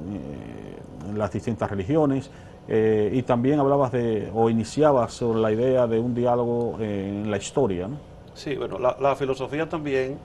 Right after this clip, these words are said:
Speaker 2: eh, diríamos que enriquece la historia, o se vale de la historia para hacer, para hacer análisis profundo, porque, eh, e-, elementos tan simples,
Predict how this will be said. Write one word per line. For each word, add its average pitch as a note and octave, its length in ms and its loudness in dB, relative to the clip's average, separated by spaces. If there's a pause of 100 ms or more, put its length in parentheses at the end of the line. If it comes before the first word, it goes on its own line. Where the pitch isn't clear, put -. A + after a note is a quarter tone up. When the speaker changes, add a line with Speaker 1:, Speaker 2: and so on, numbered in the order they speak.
(500)
Speaker 2:
eh, A2 220 -2
diríamos C3+ 320 0
que - 80 -4
enriquece A#2 520 -6
la A2+ 80 -2
historia, G2+ 360 -4
o B2 60 -4
se E3+ 120 -6
vale F#3+ 240 2
de C#3+ 80 2
la C#3 60 0
historia B2+ 360 -2
para A2+ 200 0
hacer, A2+ 340 -2 (400)
para B2 220 4
hacer C3 240 0
análisis B2+ 420 0
profundo, B2 680 -2 (500)
porque, C#3+ 380 -2 (520)
eh, C#3 260 -2
e-, D3 240 -10
elementos F3+ 540 2
tan E3 180 2
simples, B2 680 -2